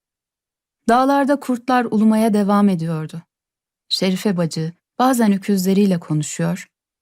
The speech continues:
bazen de sırtındaki bebeğine ninni söylüyordu. Hava gittikçe sertleşiyordu. Çok geçmeden de tipi başladı. Arabanın tekerlekleri bazen çamura ve kara saplanıyordu. Zaten güçsüz kuvvetsiz kalan öküzler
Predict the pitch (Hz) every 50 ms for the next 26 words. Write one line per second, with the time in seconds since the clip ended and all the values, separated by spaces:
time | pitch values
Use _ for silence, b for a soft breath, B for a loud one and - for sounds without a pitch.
0 | _ _ - 214 220 208 190 190 190 185 180 175 - - 196 185 - - 190 185
1 | 185 185 - 196 175 175 170 165 175 175 170 175 175 170 170 165 160 160 160 -
2 | - 160 151 147 147 151 147 143 139 139 139 - 185 _ _ _ _ _ _ _
3 | _ _ _ _ _ _ _ _ _ _ _ _ _ _ _ _ - 277 277 311
4 | 254 277 277 _ - 359 - - 320 294 - - 240 233 226 226 - 220 208 -
5 | - 214 202 185 175 156 - 160 - _ _ _ _ _ _ _ _ _ _ _
6 | - - 220 214 214 - 233 233 - 214 180 160 170 165 175 175 190 190 - -
7 | - 185 160 156 151 - - - 151 147 160 165 _ _ _ _ _ _ _ _
8 | _ _ _ _ _ _ _ _ _ _ - - 247 269 269 240 277 269 294 294
9 | 285 - 247 226 254 254 233 233 226 240 233 233 - 233 226 240 208 226 226 240
10 | 240 226 214 202 190 - - 208 202 208 208 220 214 214 208 - - 180 175 175
11 | - - 160 156 _ - 160 156 156 151 151 151 151 - - 165 _ _ _ _
12 | _ _ _ _ _ _ _ - - - 269 277 - 254 220 202 196 190 202 208
13 | - - 233 220 - - 202 185 185 190 190 190 - - 208 - - - 185 196
14 | 202 190 170 170 - 170 160 156 165 170 180 196 -